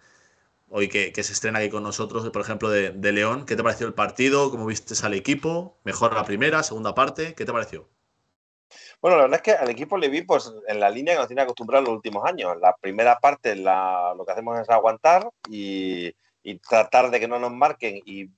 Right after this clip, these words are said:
Speaker 2: poco tantearnos, ¿no? En términos de boxeo siempre hacemos un poco lo mismo. Los primeros asalto-, asaltos son de mantenemos la distancia y que no nos peguen mucho, nosotros no pegamos tampoco y en la segunda apretamos, ¿no?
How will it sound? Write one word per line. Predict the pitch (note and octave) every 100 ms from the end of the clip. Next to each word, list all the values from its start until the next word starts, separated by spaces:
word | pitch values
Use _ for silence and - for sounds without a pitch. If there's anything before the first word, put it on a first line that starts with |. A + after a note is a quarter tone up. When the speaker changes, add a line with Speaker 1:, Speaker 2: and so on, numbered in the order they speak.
| -
Speaker 2:
poco | A#2+ B2+ B2+ A#2+ A2+ G#2 G2+
tantearnos, | A2+ G#2+ B2 C#3+ C#3 D#3 D#3+ E3+
¿no? | C#3+ E3
En | D#3
términos | - A2+ A#2 A#2 A2 G#2+ _ _ _ _ _
de | A#2+ A#2
boxeo | A2 - C3+ B2+
siempre | G#2+ B2 B2
hacemos | A#2+ B2
un | A#2
poco | B2
lo | B2+
mismo. | D3 D3+ F3+
Los | E3 G#2
primeros | G#2+ A#2+
asalto-, | B2 C3+ B2+ C#3
asaltos | A#2 D3+ C#3+ - A#2
son | C3+ C3
de | G#2+ - _ _
mantenemos | A2 G#2+ A2+ C3 C#3+
la | C#3 B2+
distancia | A#2 - C#3+ D3+ - G#2+ F2 F2 -
y | A2 G#2 G2+ F#2+ _
que | A#2+
no | B2+
nos | C3+ C3
peguen | C#3+ C3+ C3+
mucho, | D3+ D3 A#2+
nosotros | A#2 B2+
no | B2+
pegamos | C3+ B2+ C3+ C3+
tampoco | C#3 C3+ D#3+ F#3
y |
en | E3
la | A#2
segunda | A#2+ A#2 D3
apretamos, | E3+ A#2+ G2+ F3 E3 F3
¿no? | C#3+